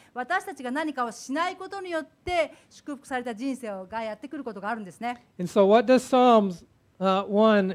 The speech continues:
Speaker 2: and two talk about here?
Speaker 1: えー、ここの詩篇の、お、one and two節、
Speaker 2: Yeah.
Speaker 1: えー、一章、い-、い-、一編の一節と二節は何を言ってるでしょう？
Speaker 2: It's talking about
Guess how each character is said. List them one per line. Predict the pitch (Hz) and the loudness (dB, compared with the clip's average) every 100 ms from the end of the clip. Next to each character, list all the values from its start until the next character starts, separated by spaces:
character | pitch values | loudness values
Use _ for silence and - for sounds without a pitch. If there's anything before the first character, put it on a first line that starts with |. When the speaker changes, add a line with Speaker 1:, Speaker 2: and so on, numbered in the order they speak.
| - | -2
Speaker 2:
and | 185 185 | -2 -2
two | - 208 196 | -2 -4 0
talk | 214 240 | 2 2
about | 190 165 156 139 | 2 2 2 0
here? | 147 156 139 - _ _ _ _ _ _ | -4 -4 -4 -12 _ _ _ _ _ _
Speaker 1:
え | 208 202 196 185 180 180 170 170 180 180 _ | -20 -18 -16 -18 -20 -20 -20 -20 -20 -20 _
ー、 | |
こ | 240 | -12
こ | 285 | -8
の | 277 | -8
詩 | 262 359 | -8 -4
篇 | 311 254 | -4 -4
の、 | 240 285 277 | -2 -2 -4
お、 | 226 214 202 185 180 165 _ - 185 190 | -6 -6 -6 -8 -12 -18 _ -20 -18 -14
one | 190 | -14
and | 185 180 - | -16 -20 -20
two | 208 202 | -20 -20
節、 | 220 - _ - | -20 -20 _ -8
Speaker 2:
Yeah. | 160 160 | -2 -2
Speaker 1:
え | 151 196 196 269 | -4 -12 -16 -14
ー、 | |
一 | 277 | -14
章、 | - - 254 226 | -14 -10 -10 -8
い-、 | 269 233 247 | -10 -10 -12
い-、 | 294 240 - 311 | -12 -14 -16 -16
一 | 294 - | -16 -8
編 | 262 220 | -8 -6
の | 226 247 247 233 | -6 -6 -6 -12
一 | 208 | -14
節 | 330 320 - | -12 -12 -10
と | |
二 | 247 | -8
節 | 269 - 208 | -8 -8 -8
は | 190 | -8
何 | 262 294 | -6 -6
を | |
言 | 220 | -8
っ | |
て | - 202 | -10 -12
る | |
で | 185 | -12
し | 180 | -10
ょ | 170 - _ _ | -12 -14 _ _
う？ | |
Speaker 2:
It's | - | 0
talking | 220 226 226 208 | 6 6 6 2
about | 196 185 160 | 4 4 2